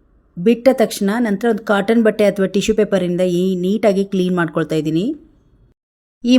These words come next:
ಮೊಸರನ್ನ ಪೇಸ್ಟ್ ಹಾಕಿದ ಮೇಲೆ ಕಲರ್ ಕೂಡ ಹೊಳಿತಾ ಇರುತ್ತೆ, ಡಿಫ್ರೆನ್ಸ್ ನೋಡ್ಬೋದು ನೀವು. ಟ್ರೈ ಮಾಡಿ ನೋಡಿ, ನಿಮಗೆ ಈ ಟಿಪ್ಸ್ ತುಂಬ ಇಷ್ಟ ಆಗುತ್ತೆ. ಬನ್ನಿ ನೆಕ್ಸ್ಟ್ ಟಿಪ್ಸನ್ನು ನೋಡ್ಕೊಂಬರೋಣ.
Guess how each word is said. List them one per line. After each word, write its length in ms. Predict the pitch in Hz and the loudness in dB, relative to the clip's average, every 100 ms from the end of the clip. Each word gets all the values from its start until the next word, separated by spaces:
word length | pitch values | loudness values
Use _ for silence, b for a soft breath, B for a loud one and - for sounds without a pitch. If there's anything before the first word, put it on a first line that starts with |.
| 214 | 4
ಮೊಸರನ್ನ 380 | 196 285 285 294 294 | 4 8 8 8 6
ಪೇಸ್ಟ್ 340 | 214 240 - | 6 6 4
ಹಾಕಿದ 240 | 262 262 226 | 0 2 0
ಮೇಲೆ 160 | 226 196 190 - | 2 0 -2 -4
ಕಲರ್ 280 | 185 196 254 240 | 0 0 0 0
ಕೂಡ 140 | 226 233 | 2 2
ಹೊಳಿತಾ 340 | 214 185 233 226 | 2 2 2 4
ಇರುತ್ತೆ, 320 | 196 170 175 160 151 - _ 180 | 2 0 -2 -2 -4 -8 _ 0
ಡಿಫ್ರೆನ್ಸ್ 380 | 208 247 254 - | 4 4 2 2
ನೋಡ್ಬೋದು 360 | 202 175 175 165 165 | 0 0 0 0 -2
ನೀವು. 220 | 156 165 262 - _ b b b _ | 0 -2 -4 -8 _ b b b _
ಟ್ರೈ 120 | 294 277 | 8 8
ಮಾಡಿ 140 | 247 214 | 6 4
ನೋಡಿ, 200 | 185 165 151 143 - _ _ _ 226 | 2 2 0 -2 -6 _ _ _ 0
ನಿಮಗೆ 240 | 247 269 - | 0 0 -2
ಈ 40 | 190 185 | -4 -4
ಟಿಪ್ಸ್ 240 | 247 - - | -6 -6 -6
ತುಂಬ 200 | 185 185 247 - | -4 -2 -4 -4
ಇಷ್ಟ 140 | - 233 190 | -4 0 0
ಆಗುತ್ತೆ. 360 | 160 151 147 143 143 b b b _ | -2 -6 -4 -4 -6 b b b _
ಬನ್ನಿ 260 | 254 285 285 339 - 196 | 10 10 8 4 -2 -2
ನೆಕ್ಸ್ಟ್ 220 | 233 - | -2 -2
ಟಿಪ್ಸನ್ನು 360 | 285 - 226 214 | -2 0 0 0
ನೋಡ್ಕೊಂಬರೋಣ. 480 | 185 170 185 165 160 | -2 -2 -4 -4 -4